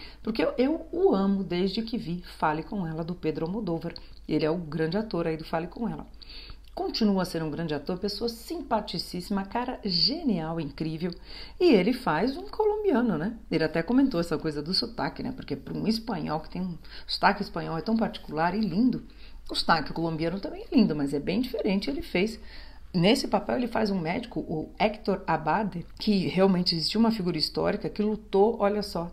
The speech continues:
tão atual hoje em dia, né, pela vacinação contra pólio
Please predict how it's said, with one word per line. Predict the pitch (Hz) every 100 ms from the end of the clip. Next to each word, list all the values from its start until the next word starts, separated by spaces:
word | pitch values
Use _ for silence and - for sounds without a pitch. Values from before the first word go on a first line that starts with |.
| -
tão | 180 202
atual | 208 208 180 180
hoje | 190
em | 170
dia, | 156 170
né, | 160 170 - - -
pela | 196 240
vacinação | 208 202 - 190 175 - 165 170 - - - -
contra | 180 180 190
pólio | 190 - 170 185 160 151